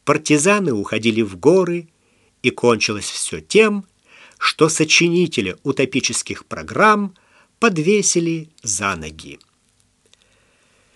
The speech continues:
Такой же утопией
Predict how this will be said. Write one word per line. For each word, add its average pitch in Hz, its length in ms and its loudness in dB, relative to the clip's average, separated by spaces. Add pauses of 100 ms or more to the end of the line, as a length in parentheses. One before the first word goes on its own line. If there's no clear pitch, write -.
(1000)
Такой 220 320 4
же 190 220 6
утопией 170 1120 2